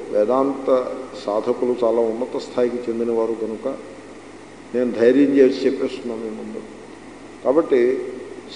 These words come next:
సర్వము తేజో, తేజస్సు తప్ప ఇంకేం లేదు అని ధ్యానం చేసేయటం. ఆ తర్వాత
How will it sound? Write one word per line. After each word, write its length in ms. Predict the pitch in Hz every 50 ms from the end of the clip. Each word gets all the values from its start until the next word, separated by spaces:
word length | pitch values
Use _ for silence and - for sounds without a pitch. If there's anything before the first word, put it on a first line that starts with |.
| - -
సర్వము 680 | 127 139 156 160 165 165 160 160 170 190 196 - - -
తేజో, 440 | 135 151 151 156 170 170 165 160 147 147 143 - -
తేజస్సు 420 | 147 170 175 208 196 - - 202
తప్ప 200 | 180 190 - -
ఇంకేం 260 | 175 165 147 135 131
లేదు 320 | 120 107 - - - - - - - - - - - - - - - - - - - - - - -
అని 120 | 135 165
ధ్యానం 440 | 156 - - 131 131 139 131 127 117
చేసేయటం. 420 | 117 104 - - 107 95 - - - - - - - - - - - - - - - - - - - - -
ఆ 40 | 131
తర్వాత 720 | 143 160 160 170 190 196 - - - 117 117 127 -